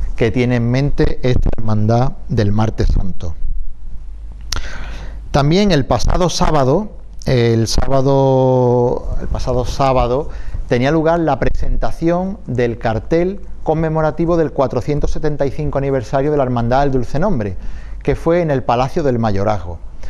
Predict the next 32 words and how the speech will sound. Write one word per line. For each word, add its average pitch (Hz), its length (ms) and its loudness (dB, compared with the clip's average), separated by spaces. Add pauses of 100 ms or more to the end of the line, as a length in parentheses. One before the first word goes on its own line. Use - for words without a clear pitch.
(280)
Concretamente, 180 680 -2
en 156 80 0
esta 151 200 0
ocasión, 175 580 -2 (200)
eh, 120 360 0
la 120 80 -2
hermandad 117 480 -2
ha 135 100 0
optado 147 520 -2
por 123 120 -4
una 120 240 -4
pintura, 165 640 -2 (580)
una 135 200 -2
pintura 147 460 -2
que 135 300 0
es 165 60 -6 (500)
un 120 120 -2
poco 117 260 -2
original 123 580 0
porque, 95 1000 -4
eh, 92 480 -4 (380)
si - 220 -8
la 95 120 -2
pueden 113 320 -2
ver 117 120 -2
por 120 160 0
internet 117 640 -2
o 110 720 -2
por 104 140 -4
algunas 104 360 -2
redes 104 260 -2
sociales, 143 500 -2